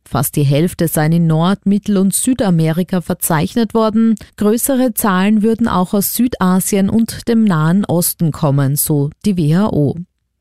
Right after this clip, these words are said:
In Brasilien breitet sich das Coronavirus weiter rasant aus. Das dortige Gesundheitsministerium meldet über vierundfünfzigtausend Neuinfektionen.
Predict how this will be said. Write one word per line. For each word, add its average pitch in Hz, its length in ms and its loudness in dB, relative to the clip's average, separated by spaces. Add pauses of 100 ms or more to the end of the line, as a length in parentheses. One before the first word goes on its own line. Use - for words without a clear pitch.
(200)
In 151 100 0
Brasilien 180 760 0
breitet 165 480 -2
sich 175 200 -2
das 175 220 -2
Coronavirus 185 1200 0
weiter 180 500 0
rasant 170 560 0
aus. 156 520 0
Das 160 260 -2
dortige 170 480 0
Gesundheitsministerium 185 1500 0 (320)
meldet 214 380 0
über 233 300 0
vierundfünfzigtausend 202 1400 0
Neuinfektionen. 123 1300 0